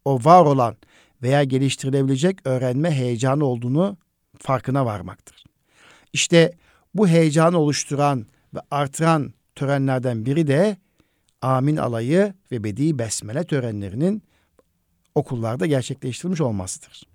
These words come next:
Ki Osmanlı döneminde uygulanan Amin Alayı ve Bedi Besmele törenleri de şuydu.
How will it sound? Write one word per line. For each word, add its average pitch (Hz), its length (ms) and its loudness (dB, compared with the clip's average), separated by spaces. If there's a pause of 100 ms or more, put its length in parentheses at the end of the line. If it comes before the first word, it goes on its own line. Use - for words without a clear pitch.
(680)
Ki 208 200 6
Osmanlı 165 560 0
döneminde 139 360 2
uygulanan 131 680 -2 (600)
Amin 139 340 4
Alayı 131 380 0
ve 147 140 2
Bedi 131 260 0
Besmele 117 340 -2
törenleri 104 540 -6
de 165 80 -2
şuydu. 165 480 -2